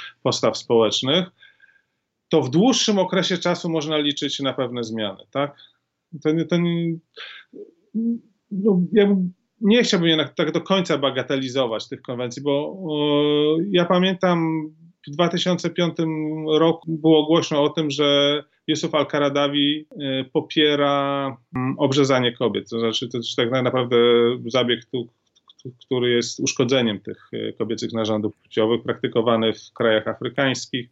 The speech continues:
głównie. Ale po latach działalności różnych organizacji międzynarodowych, e, Światowej Organizacji Zdrowia i kilku innych organizacji kobiet, które wpływały na rządy i na takich, e, liderów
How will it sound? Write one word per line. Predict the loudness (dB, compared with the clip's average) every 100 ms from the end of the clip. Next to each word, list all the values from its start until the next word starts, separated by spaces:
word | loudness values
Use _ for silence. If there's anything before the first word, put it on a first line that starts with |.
| -4
głównie. | -4 -2 -4 -4 -10 -20 _ _
Ale | 2 2
po | 2 2
latach | 2 2 0 0
działalności | 0 2 2 0 0 -2 -4 -4 -2 0 0 -2 -8 _ -6
różnych | -4 -2 0
organizacji | 0 0 0 2 0 0 -2
międzynarodowych, | 0 0 -2 -2 0 0 0 0 -2 -4 -12 -8 -2 0 0 0
e, | -2
Światowej | -2 0 2
Organizacji | 2 2 2 0 -2
Zdrowia | -2 0 2 2 2
i | -2
kilku | -6 -4 -2
innych | -2 -4
organizacji | -4 -2 -2 -4 -4 -2 -2 -2
kobiet, | 0 2 0 -2
które | _ 0 2 2
wpływały | -2 0 0 2 2 4 2 0 -8 _ -10
na | -4 -2 -2 -2 -2 -4 -4 -4
rządy | 0 2 2 0
i | 0
na | 0 0
takich, | 0 -4 -4 -8 -10 -8
e, | -2 0 2 2
liderów | 2 2 2 2 -2